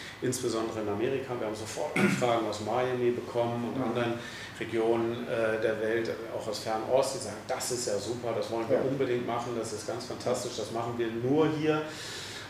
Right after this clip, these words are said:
Speaker 1: Ähm, ich halte das für sehr, sehr spannend, weil man es bei wenig Wind machen kann, weil es
Speaker 2: Das ist
Speaker 1: sehr
Speaker 2: ziemlich,
Speaker 1: spektakulär
Speaker 2: ziemlich
Speaker 1: ist.
Speaker 2: sicher.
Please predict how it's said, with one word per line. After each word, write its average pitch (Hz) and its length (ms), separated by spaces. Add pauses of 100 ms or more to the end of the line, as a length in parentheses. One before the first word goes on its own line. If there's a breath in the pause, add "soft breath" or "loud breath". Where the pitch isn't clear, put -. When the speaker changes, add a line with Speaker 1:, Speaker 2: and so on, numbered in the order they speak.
(100)
Speaker 1:
Ähm, 123 520 (140)
ich 117 180
halte 139 180
das 131 220
für 113 140
sehr, 117 200
sehr 143 140
spannend, - 400
weil 113 140
man 117 140
es 113 120 (180)
bei 104 200
wenig 139 360
Wind 143 240
machen 143 300
kann, 139 160
weil - 140
es - 240
Speaker 2:
Das - 340
ist 95 80
Speaker 1:
sehr 139 160
Speaker 2:
ziemlich, 170 140
Speaker 1:
spektakulär 143 840
Speaker 2:
ziemlich 151 160
Speaker 1:
ist. 135 220
Speaker 2:
sicher. 139 100